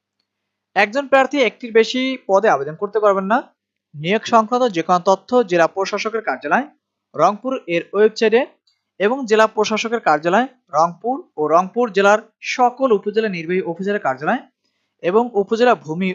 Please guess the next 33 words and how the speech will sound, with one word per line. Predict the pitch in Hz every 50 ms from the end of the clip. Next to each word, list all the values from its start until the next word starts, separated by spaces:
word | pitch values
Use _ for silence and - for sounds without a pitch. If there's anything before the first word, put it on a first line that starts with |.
| -
অফিসের | 190 190 185 214 202 185 220 226 208
নোটিশ | 175 151 151 - 175 -
বোর্ডে | _ 147 147 156
পাওয়া | 151 151 135 127 131
যাবে। | 131 147 160 220 294 - - _ _ _ _ _ _ _ _ _ _ _ _ _ _ _ -
নির্ধারিত | 160 185 208 233 247 247 285 262
আবেদন | 226 214 220 233 240 262 226
ফর্মে | - 240 240 247 240 247 254 247
নির্দেশনা | 202 175 170 180 180 220 220 208
অনুযায়ী | 185 175 175 185 202 202
প্রয়োজনীয় | 202 165 160 156 170 170 170
তথ্যাদি | 175 170 165 - - 190 208 220
প্রদান | 214 220 139 135 151 151 147
করতে | - 202 196 156
হবে। | 151 156 196 247 - - _ - _ _ _ _ _ _ _ _ _ -
অনলাইনে | 131 156 175 196 214 240
আবেদনপত্র | 226 202 208 220 226 214 226 226 220 247 240 240 -
পূরণ | _ 202 208 220 226 226
সংক্রান্ত | - - 196 185 190 208 208 208
নিয়মাবলী | 185 156 147 151 156 160 165 170 180
দেওয়া | 151 135 139 147 147
রয়েছে | 156 160 156 220 247 247
ও | 175 165
শর্তাবলী | 165 - 175 175 - - 220 220 196
দেওয়া | 151 135 135 139
রয়েছে | 143 143 151
এখানে। | 147 143 160 175 220 294 320 311 _ _ _ _ _ _ _ _ _ _ _ _ _ _ _ _ _
আগ্রহী | 170 185 202 220 269 294
প্রার্থীগণ | 285 277 262 247 - 277 262 247 262 285 294 302 _ _ _ - 156 156
ডাব্লিউডাব্লিউডাব্লিউ | 156 196 196 196 240 233 240 254 247 185 165
ডট | 175 226 233 - _ _ _ _ _ _ _ _
ডিসি | 160 208 208 190 - - 262 277 269 - -
রংপুর | 175 170 175 185 190 - - 226 233